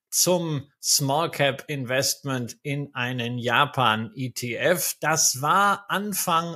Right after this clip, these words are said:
August zwanzig zwanzig und seitdem hat sich die Aktie richtig gut entwickelt.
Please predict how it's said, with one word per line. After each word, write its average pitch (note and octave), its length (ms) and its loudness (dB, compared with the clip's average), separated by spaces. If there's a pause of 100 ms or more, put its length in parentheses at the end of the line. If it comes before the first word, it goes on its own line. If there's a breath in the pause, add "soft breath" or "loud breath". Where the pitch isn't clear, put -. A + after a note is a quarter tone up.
August D3+ 880 0
zwanzig C#3+ 560 -4
zwanzig F3 720 0 (340 loud breath)
und D3 320 -2
seitdem D3 720 0 (160)
hat D#3 240 4
sich E3+ 280 0
die D3 160 -4
Aktie C#3+ 600 0
richtig B2 960 0
gut C3+ 420 -4
entwickelt. C3+ 800 2